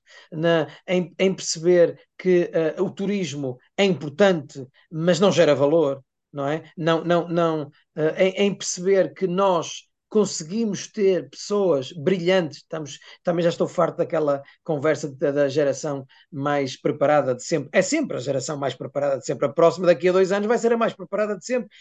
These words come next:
E daqui a quatro também, é sempre. Não é isso. O problema é que essa geração está, eh, eh, eh, eh, eh,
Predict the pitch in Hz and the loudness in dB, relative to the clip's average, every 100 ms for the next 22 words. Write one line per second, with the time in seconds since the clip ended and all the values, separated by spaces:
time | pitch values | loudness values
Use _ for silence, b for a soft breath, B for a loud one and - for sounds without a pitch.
0 | b 180 185 196 202 214 214 180 190 247 | b 0 4 2 4 2 2 -2 0 0
1 | 190 139 269 262 151 - B B - 254 | 0 -2 -2 -2 -4 -10 B B 4 6
2 | 247 262 214 - - b b b 208 214 | 8 6 0 -4 -18 b b b -8 2
3 | 226 269 277 220 - 285 - - 175 175 | 4 4 0 -4 0 2 2 -4 -4 -2
4 | 156 - 139 120 135 - b b b - | -2 -6 -12 -14 -18 -20 b b b -10
5 | - - 190 185 208 226 - 220 208 - | -10 0 2 4 2 -2 -8 -6 -6 -2
6 | 202 196 - 185 185 175 175 170 175 160 | -2 -2 0 -2 0 -2 -2 -4 -4 -4